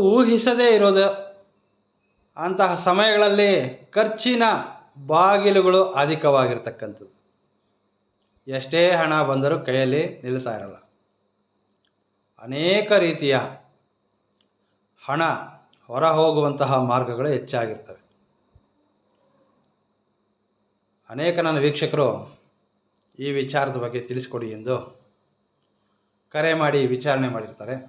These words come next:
ಈ ಒಂದು ಉಪಾಯವನ್ನು ಪ್ರಯತ್ನ ಮಾಡೋದ್ರಿಂದ ಮೊದಲಿಗೆ ನಾವು ಈ ಉಪಾಯ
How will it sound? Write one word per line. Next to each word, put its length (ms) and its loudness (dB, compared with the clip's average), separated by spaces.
ಈ 120 -6
ಒಂದು 260 2
ಉಪಾಯವನ್ನು 460 2
ಪ್ರಯತ್ನ 380 2
ಮಾಡೋದ್ರಿಂದ 540 0
ಮೊದಲಿಗೆ 480 0
ನಾವು 300 2
ಈ 180 -2
ಉಪಾಯ 340 0